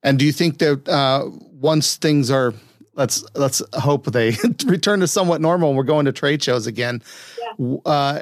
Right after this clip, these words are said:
Speaker 1: uh, do you feel like you've learned some strategies that you will continue to do even, even when you are able to get to trade shows?
Speaker 2: Totally. I think the one thing that's been different for us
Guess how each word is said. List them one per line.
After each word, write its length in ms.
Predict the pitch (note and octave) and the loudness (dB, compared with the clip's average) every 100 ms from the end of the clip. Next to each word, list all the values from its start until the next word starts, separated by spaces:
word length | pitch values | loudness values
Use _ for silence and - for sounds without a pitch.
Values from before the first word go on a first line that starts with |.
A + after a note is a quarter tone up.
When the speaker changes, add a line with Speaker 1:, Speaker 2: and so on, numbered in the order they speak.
| - | -4
Speaker 1:
uh, 160 | F3+ | -2
do 140 | D#3 D3+ | 0 0
you 40 | |
feel 180 | C#3 E3+ | 2 0
like 160 | D3 C#3 | 0 -2
you've 160 | B2 | -2
learned 260 | C3+ D3+ C#3+ | 0 0 0
some 200 | D#3 C3+ | 0 -2
strategies 640 | - C#3+ C#3+ B2+ C#3 A#2 | 0 0 0 0 -2 0
that 180 | C3+ C3 | -2 -2
you 140 | C3+ | 0
will 240 | B2+ B2+ A2 | 0 0 -2
continue 520 | - C3+ D#3 D#3+ F#3 | -2 -2 0 2 2
to 120 | F3 | 0
do 340 | E3 G2 G#3 A#2+ | 0 0 0 -2
even, 460 | D#3 D3 D3 D3 D3+ | -2 0 0 0 0
even 220 | C#3 C#3 | 0 2
when 100 | C3 | 2
you 120 | B2 | 2
are 180 | B2+ C3+ | 2 2
able 200 | C#3+ D3 | 0 -2
to 100 | - | -4
get 140 | D#3 | -6
to 60 | D3 | -4
trade 260 | - D3+ C#3+ | -4 -2 -2
shows? 300 | F3+ F#3+ E3 _ _ _ _ - | -4 -6 -10 _ _ _ _ -4
Speaker 2:
Totally. 400 | A3+ G3+ F#3+ - _ _ - | -2 -2 -4 -8 _ _ -6
I 80 | B3+ | -2
think 240 | D#4+ F#4+ | -2 0
the 100 | G#4 | 0
one 300 | B3+ A#3 A#3 | 2 0 0
thing 140 | A#3+ A#3 | -4 -4
that's 180 | G#3+ | -4
been 160 | A3 G3+ | -6 -4
different 380 | G3+ G3 G3+ - | -4 -4 -6 -4
for 100 | F#3+ | 0
us 400 | F#3 F#3+ - | 0 -2 -8